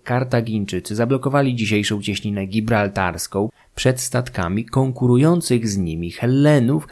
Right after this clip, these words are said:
odcinając ich od cennych zasobów metali, a szczególnie cyny wydobywanej w dużych ilościach głównie w zachodniej części Półwyspu Iberyjskiego,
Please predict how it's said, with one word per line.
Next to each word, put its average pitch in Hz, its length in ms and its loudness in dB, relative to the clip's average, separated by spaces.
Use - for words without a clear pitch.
odcinając 107 800 0
ich 104 120 -2
od 101 160 -4
cennych 82 420 -8
zasobów 90 440 -6
metali, 123 600 0
a 127 80 -4
szczególnie 143 540 4
cyny 131 540 2
wydobywanej 104 680 0
w 92 60 -10
dużych 117 300 0
ilościach 95 520 -4
głównie 104 460 0
w 120 60 -4
zachodniej 101 460 -2
części 95 360 -6
Półwyspu 98 600 -2
Iberyjskiego, 98 920 0